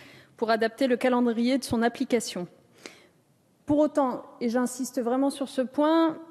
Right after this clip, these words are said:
on n'a pris aucun retard sur l'ambition de ce texte. Bien au contraire, on a, au cours de la navette, enrichi ces dispositions,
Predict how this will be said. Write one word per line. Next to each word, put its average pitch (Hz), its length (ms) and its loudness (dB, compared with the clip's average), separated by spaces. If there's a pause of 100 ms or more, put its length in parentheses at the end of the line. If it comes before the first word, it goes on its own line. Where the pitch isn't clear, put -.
(480)
on 254 60 4
n'a 262 140 4
pris 302 320 2
aucun 277 360 0
retard 262 400 0
sur 233 180 -4
l'ambition 262 560 2
de 220 60 -4
ce 220 140 -4
texte. - 500 -6
Bien 254 380 2
au 277 80 4
contraire, 262 560 -2 (520)
on 240 120 0
a, 247 120 4
au 254 60 4
cours 269 240 -2
de 240 80 0
la 247 140 4
navette, 254 640 0
enrichi 254 600 0 (320)
ces - 180 -4
dispositions, 233 800 -2